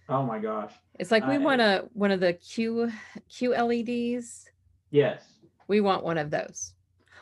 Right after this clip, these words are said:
Speaker 1: But
Speaker 2: Oh, I
Speaker 1: they
Speaker 2: take
Speaker 1: are
Speaker 2: it back. You can actually get a Peloton for, uh, less than I thought.
Speaker 1: Okay. Well, televisions, I mean, I, I, I want them bigger, thinner, and, and, and, and clear quality. And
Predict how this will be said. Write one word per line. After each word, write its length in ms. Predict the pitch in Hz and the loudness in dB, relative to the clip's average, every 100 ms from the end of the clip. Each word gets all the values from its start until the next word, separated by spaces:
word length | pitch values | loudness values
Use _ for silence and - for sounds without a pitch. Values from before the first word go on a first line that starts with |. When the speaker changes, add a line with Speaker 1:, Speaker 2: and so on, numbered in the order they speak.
| - | 0
Speaker 1:
But 100 | 311 | 6
Speaker 2:
Oh, 60 | 339 | 8
I 100 | 254 | 8
Speaker 1:
they 60 | 262 | 6
Speaker 2:
take 140 | 302 | 6
Speaker 1:
are 100 | 311 | 6
Speaker 2:
it 60 | 240 | 6
back. 420 | 226 170 - - - _ _ _ _ _ _ _ _ _ 214 - - | 4 4 -2 -14 -20 _ _ _ _ _ _ _ _ _ -20 -20 -6
You 160 | 220 220 | -6 0
can 160 | 240 | 2
actually 380 | - 220 - 247 | 2 0 -2 0
get 180 | 240 233 | 2 2
a 80 | 233 | 0
Peloton 640 | 233 214 214 220 202 196 | -2 -2 0 0 0 0
for, 440 | 196 185 180 180 - - | -2 0 0 -2 -12 -8
uh, 80 | - | -6
less 300 | 202 185 185 | -2 -2 0
than 160 | 180 170 | -2 0
I 120 | 165 | -2
thought. 360 | - - - - _ _ _ - | -4 -10 -14 -20 _ _ _ -6
Speaker 1:
Okay. 320 | - 151 254 - _ _ _ _ | 0 2 2 -2 _ _ _ _
Well, 500 | 196 202 190 - - - - | 6 6 6 2 -14 -18 2
televisions, 680 | 180 214 160 135 123 110 - | 4 6 6 4 0 -6 -6
I 100 | 131 | -4
mean, 360 | 139 139 123 98 | -2 -4 -6 -6
I, 520 | 104 110 110 113 117 - | -4 -4 -4 -6 -8 -10
I, 200 | 113 123 | -6 -4
I 100 | 120 | -2
want 240 | 123 135 131 | -2 -2 -2
them 160 | 117 | -2
bigger, 240 | 123 127 127 | -2 -2 -2
thinner, 400 | 131 135 135 135 | -2 0 0 0
and, 240 | 131 127 | -2 -4
and, 160 | 135 135 | -8 -6
and, 240 | 131 131 | -8 -8
and 260 | 139 131 120 _ - | -8 -8 -8 _ 0
clear 260 | 143 147 | 6 6
quality. 500 | 143 165 160 120 113 | 6 4 4 2 0
And 380 | 107 113 113 113 | 0 -6 -8 -10